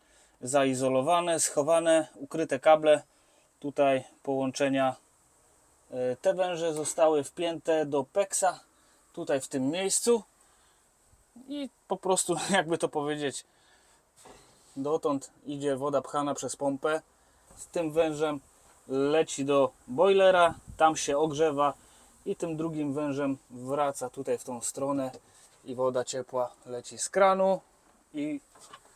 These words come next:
z słuchawki prysznicowej. I to zostało wykonane już wczoraj. Dzisiaj tylko kosmetyka i chowanie kabli, żeby to jakoś fajnie wszystko wyglądało.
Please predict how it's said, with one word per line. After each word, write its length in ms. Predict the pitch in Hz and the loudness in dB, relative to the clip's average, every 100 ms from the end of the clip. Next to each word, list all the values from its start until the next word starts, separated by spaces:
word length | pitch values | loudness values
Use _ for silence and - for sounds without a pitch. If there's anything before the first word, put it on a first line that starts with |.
| _ - _ _ _ - | _ -20 _ _ _ -20
z 40 | |
słuchawki 680 | - - - 127 127 120 - | -12 -10 -8 -6 -6 -6 -8
prysznicowej. 760 | 120 120 - 135 196 160 120 - - _ _ _ _ - - _ _ - | -12 -10 -8 0 2 2 2 -4 -14 _ _ _ _ -20 -20 _ _ -18
I 60 | 139 | 0
to 240 | 156 151 | 2 2
zostało 420 | 143 - 143 135 | 0 2 4 4
wykonane 640 | 131 - 135 139 135 131 - _ - | 0 -2 2 4 4 0 -2 _ -6
już 300 | 139 127 - | -4 -2 0
wczoraj. 420 | - 190 180 170 - - - | 6 8 8 4 -2 -20 -16
Dzisiaj 240 | 151 - 147 | -8 -6 -4
tylko 220 | 147 - | -6 -8
kosmetyka 640 | - 135 135 - 185 160 156 _ - - - - | -6 -4 -4 -2 0 2 0 _ -20 -20 -20 -10
i 180 | 143 143 - - | -6 -6 -8 -12
chowanie 400 | - 135 135 120 | -6 -4 -4 -4
kabli, 360 | 139 135 127 | -2 -2 -2
żeby 140 | 123 120 | -8 -8
to 80 | 127 | -10
jakoś 220 | 120 120 | -10 -12
fajnie 280 | 127 123 117 | -12 -12 -14
wszystko 380 | - - 123 - - - - | -14 -12 -14 -14 -20 -20 -20
wyglądało. 640 | 123 135 131 127 117 107 | -6 -4 -2 -2 -4 -4